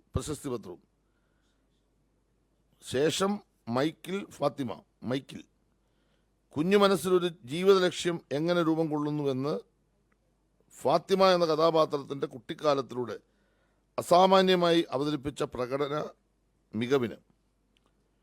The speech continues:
മികച്ച ബാലതാരം ആൺ അവ്യുക്ത് മേനോൻ. മികച്ച ബാലതാരം ആൺ അവ്യുക്ത് മേനോൻ. ചിത്രം പാച്ചുവും അത്ഭുത വിളക്കും.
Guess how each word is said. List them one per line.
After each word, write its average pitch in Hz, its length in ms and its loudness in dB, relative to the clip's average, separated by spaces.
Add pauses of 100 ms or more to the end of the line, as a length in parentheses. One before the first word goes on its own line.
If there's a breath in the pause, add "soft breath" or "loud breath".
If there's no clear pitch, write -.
(1300)
മികച്ച 160 360 2 (100)
ബാലതാരം 180 480 8 (100)
ആൺ 143 80 2 (1040)
അവ്യുക്ത് 160 600 -2 (200)
മേനോൻ. 143 300 0 (880)
മികച്ച 143 340 -2
ബാലതാരം 165 580 4 (200)
ആൺ 139 100 0 (540)
അവ്യുക്ത് 165 540 -6 (100)
മേനോൻ. 135 280 -4 (840)
ചിത്രം 170 340 2 (140)
പാച്ചുവും 180 500 2 (120)
അത്ഭുത 151 320 2
വിളക്കും. 101 280 -6